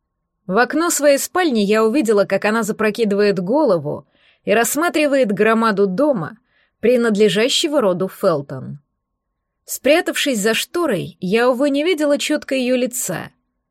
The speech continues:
но почему-то была уверена, что сейчас на нём отражается недовольная гримаса.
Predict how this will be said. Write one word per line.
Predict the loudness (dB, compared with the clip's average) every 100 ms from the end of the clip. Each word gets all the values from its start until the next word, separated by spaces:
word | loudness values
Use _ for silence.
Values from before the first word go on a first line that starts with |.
| _ _ -4
но | 0 2
почему-то | 2 0 0 0
была | 2 4 4
уверена, | 2 2 0 -2 -8 -10 -18 -16
что | -2 -2
сейчас | 0 -2 -2 -2
на | -2
нём | -2 -2 -2 -4
отражается | -4 -2 -2 0 0 -2 -2 -2
недовольная | 0 0 0 -2 -2 -4
гримаса. | -2 -2 -2 -4 -6 -10 -14